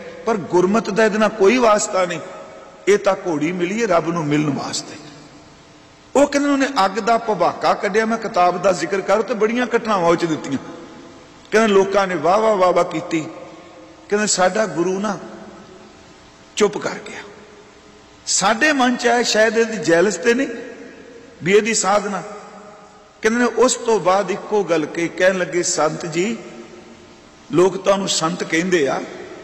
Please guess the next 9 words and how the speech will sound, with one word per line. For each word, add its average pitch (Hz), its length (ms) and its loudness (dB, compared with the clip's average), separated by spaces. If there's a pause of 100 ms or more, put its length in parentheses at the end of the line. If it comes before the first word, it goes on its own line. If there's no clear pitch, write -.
(540)
ਪਰ 196 120 2
ਮੈਂ 196 260 0
ਤੁਹਾਨੂੰ 226 240 -2
ਕਹਿ - 240 0
ਦੇਣਾ 202 260 -2
ਸੰਤ 175 360 -6
ਜੀ, 180 300 -2 (920)
ਇਹ 277 220 2 (200)
ਅੱਗ 208 40 0